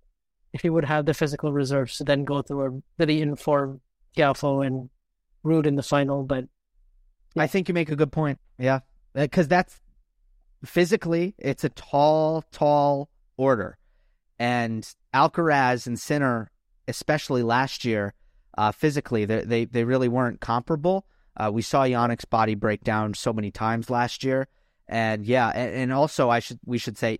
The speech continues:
Speaker 2: Tiafoe played an excellent semifinal.
Speaker 1: Yeah.
Speaker 2: You can't tell by the score, but the level was high. So it's not like Francis came into that match and he was overwhelmed by the moment or something like that.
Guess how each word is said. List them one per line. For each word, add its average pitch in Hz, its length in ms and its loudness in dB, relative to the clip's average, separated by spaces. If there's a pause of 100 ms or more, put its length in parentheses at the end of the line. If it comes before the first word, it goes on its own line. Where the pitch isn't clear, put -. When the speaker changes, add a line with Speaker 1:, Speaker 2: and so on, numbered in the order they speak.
(140)
Speaker 2:
Tiafoe 156 500 2 (320)
played 131 180 0
an 117 140 -2 (240)
excellent 180 440 -2
semifinal. 110 640 -2 (320)
Speaker 1:
Yeah. - 180 -6
Speaker 2:
You 127 100 -4
can't 214 280 0
tell 196 180 2
by 160 160 4
the 127 80 -2
score, 131 480 0 (260)
but 135 140 -6
the 143 80 2
level 160 360 2
was 123 160 -2
high. 117 420 0 (260)
So 143 200 0
it's 139 140 -4
not 180 220 -2
like 151 180 -6
Francis 147 640 -2
came 127 280 0
into 143 140 0
that 120 260 2
match 110 380 -2
and 107 80 -6
he 120 120 -2
was 117 140 -2
overwhelmed 117 560 2
by 107 140 2
the 104 80 0
moment 113 360 0
or 101 60 -4
something 107 320 -4
like 98 160 -6
that. 104 240 0